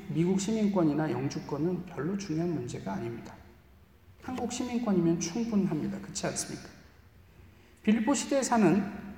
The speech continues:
대부분의 그 빌립보 사람들은 로마 시민이었어요.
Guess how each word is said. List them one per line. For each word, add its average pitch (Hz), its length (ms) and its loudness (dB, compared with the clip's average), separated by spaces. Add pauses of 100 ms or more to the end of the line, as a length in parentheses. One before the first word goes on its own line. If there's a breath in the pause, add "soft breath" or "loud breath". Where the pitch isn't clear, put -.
(380)
대부분의 196 500 8
그 190 120 6
빌립보 175 800 4
사람들은 170 720 4 (360)
로마 165 240 8
시민이었어요. 180 800 0